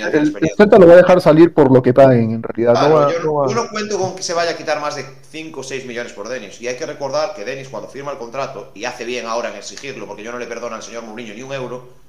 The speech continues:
Speaker 1: creo que tiene el veinte o el veinticinco por ciento de su futuro traspaso. Es decir, que si nos dan cinco, no se lo lleva Denis. Así que yo no espero, bueno, sí, quitar cuatro o cinco,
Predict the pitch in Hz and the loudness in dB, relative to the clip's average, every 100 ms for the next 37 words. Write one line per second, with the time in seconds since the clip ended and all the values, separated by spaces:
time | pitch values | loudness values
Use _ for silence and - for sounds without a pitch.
0 | - - 127 131 131 127 120 147 165 165 | -20 -16 -14 -12 -12 -10 -8 -8 -8 -10
1 | 139 131 123 127 147 139 131 131 135 135 | -12 -12 -14 -16 -16 -12 -12 -10 -10 -10
2 | 147 139 127 120 135 143 - - 120 123 | -12 -14 -14 -14 -14 -12 -14 -8 -8 -8
3 | 120 117 - 110 117 156 165 185 180 175 | -14 -16 -16 -16 -10 -10 -8 -8 -8 -10
4 | 170 - - - - - - 180 180 151 | -10 -16 -20 -20 -20 -20 -18 -12 -10 -6
5 | 147 139 117 95 - - - - - - | -4 -4 -8 -14 -18 -20 -20 -20 -20 -20
6 | - - - 123 104 110 131 120 - 117 | -20 -18 -16 -14 -14 -14 -12 -12 -8 -6
7 | 110 104 98 95 123 104 - 131 110 120 | -4 -6 -8 -10 -12 -12 -12 -14 -12 -10
8 | 131 143 139 131 120 147 139 127 127 | -6 -4 -4 -6 -12 -14 -16 -16 -16